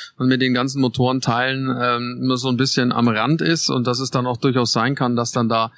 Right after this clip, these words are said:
ja, was kaputt geht. Ähm, das nimmt man dann vielleicht in Kauf und, äh, wir haben ja auch in den Tagen schon mal drüber gesprochen. Es kann durchaus sein,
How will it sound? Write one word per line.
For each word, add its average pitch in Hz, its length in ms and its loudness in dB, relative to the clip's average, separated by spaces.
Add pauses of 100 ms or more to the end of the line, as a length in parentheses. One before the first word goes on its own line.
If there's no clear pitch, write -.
(360)
ja, 120 200 -2
was 127 200 -4
kaputt 143 340 0
geht. 147 420 0
Ähm, 123 420 0
das 117 160 -2
nimmt 139 160 2
man 131 120 0
dann 127 220 0
vielleicht 120 600 0
in 120 140 -2
Kauf 143 400 0
und, 139 220 -2
äh, 131 240 -6
wir 131 100 0
haben 127 100 2
ja 131 60 0
auch 143 120 2
in 160 80 2
den 135 100 2
Tagen 143 260 0
schon 151 140 2
mal 127 80 2
drüber 135 240 0
gesprochen. 135 460 0 (320)
Es - 180 2
kann 135 180 2
durchaus 143 380 2
sein, 139 320 2